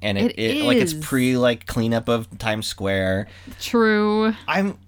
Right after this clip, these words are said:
Speaker 1: so I'm gonna push back a little bit on you. It's like, if you claim that you think that the comics are good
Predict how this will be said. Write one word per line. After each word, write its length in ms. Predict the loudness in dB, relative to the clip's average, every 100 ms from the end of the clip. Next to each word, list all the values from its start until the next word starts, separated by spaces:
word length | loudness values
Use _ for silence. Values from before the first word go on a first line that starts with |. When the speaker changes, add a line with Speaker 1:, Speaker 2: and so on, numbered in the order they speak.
| -8
Speaker 1:
so 340 | 0 2 2 0
I'm 120 | 0
gonna 140 | 0
push 200 | 0 -4 0
back 200 | -2 -2
a 40 |
little 180 | -6 -2
bit 100 | -2
on 120 | 0
you. 140 | -2
It's 140 | -6 -6
like, 80 | -6
if 120 | 0
you 100 | 0
claim 340 | 0 0 0
that 60 | 0
you 140 | 0 0
think 200 | -2 -4
that 80 |
the 80 | -8
comics 560 | -6 -4 -4 -4 -8 -10 -16 -20 -6
are 80 | -4
good 400 | -2 -2 -2 -4